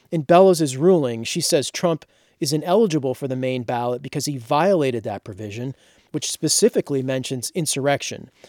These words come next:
And that's because, in her view, he incited the riots at the U S Capitol on January sixth,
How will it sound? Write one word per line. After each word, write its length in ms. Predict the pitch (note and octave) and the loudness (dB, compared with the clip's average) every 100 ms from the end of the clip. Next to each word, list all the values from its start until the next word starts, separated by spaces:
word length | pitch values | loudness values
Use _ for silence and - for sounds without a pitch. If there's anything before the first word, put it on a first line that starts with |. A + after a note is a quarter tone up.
| _ _ | _ _
And 100 | C#3+ | -4
that's 180 | E3 G3+ | -2 -2
because, 420 | G3+ F3+ D#3 C#3+ | -2 -2 0 0
in 140 | - C3+ | -2 -4
her 200 | E3 G3+ | 2 2
view, 420 | C3 A#2+ A#2 A2+ - _ _ | 2 -2 -4 -6 -12 _ _
he 160 | F3 | -2
incited 480 | D#3 B2+ - E3 F#3 | -2 0 4 4 4
the 100 | D3 | 2
riots 440 | B2 A#2 A2+ A2 C3+ | 0 -2 -2 -4 -6
at 80 | |
the 80 | B2 | -6
U 180 | A#2+ A#2 | -4 -4
S 140 | A#2 | -4
Capitol 500 | - A#2+ A2+ B2 A#2 | -6 -6 -8 -6 -6
on 120 | A#2 A#2 | -6 -8
January 540 | A#2+ A#2+ A#2 G#2+ G#2 | -8 -8 -8 -8 -6
sixth, 420 | - C#3+ C#3+ - | -4 -2 -2 -6